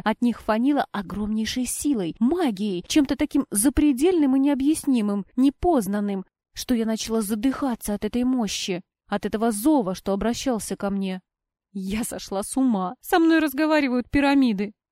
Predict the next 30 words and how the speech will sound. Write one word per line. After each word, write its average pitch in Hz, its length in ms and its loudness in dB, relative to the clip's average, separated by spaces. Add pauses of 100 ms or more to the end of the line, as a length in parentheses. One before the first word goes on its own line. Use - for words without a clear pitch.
(220)
Но 254 160 4
по-другому 254 560 0
я 220 180 -2
это 240 160 -4
чувство 202 400 -6
объяснить 220 500 -6
не 285 80 0
могла. 277 500 -2 (220)
Не 233 140 2
могла 233 320 0
объяснить 202 560 -4
и 226 60 -2
то, 330 240 -2
что - 180 -6
видела 220 400 -2
их 175 260 -8
не 196 180 -4
в - 180 -12
первый 190 380 -4
раз. 190 340 -8 (260)
Будто 226 340 -2
знала 247 400 0
в - 120 -12
прошлой 233 420 -4
жизни 208 540 -2
или 233 160 -2
постоянно 277 580 -2
видела 247 320 -2
во 254 140 -2
сне. 202 380 -6